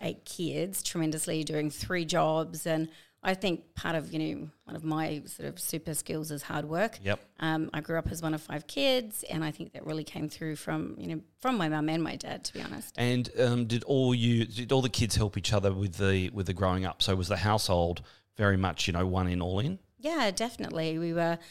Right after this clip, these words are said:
Speaker 1: um, five kids, boy, boy, girl, girl, girl. I'm the fourth girl. Um,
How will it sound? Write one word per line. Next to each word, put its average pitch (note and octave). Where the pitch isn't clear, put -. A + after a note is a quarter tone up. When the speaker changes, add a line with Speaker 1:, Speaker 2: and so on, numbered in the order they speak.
Speaker 1:
um, D#3+
five F#3
kids, F3+
boy, E3+
boy, E3
girl, D#3
girl, D#3
girl. E3
I'm D#3+
the D#3+
fourth E3+
girl. B3
Um, F3+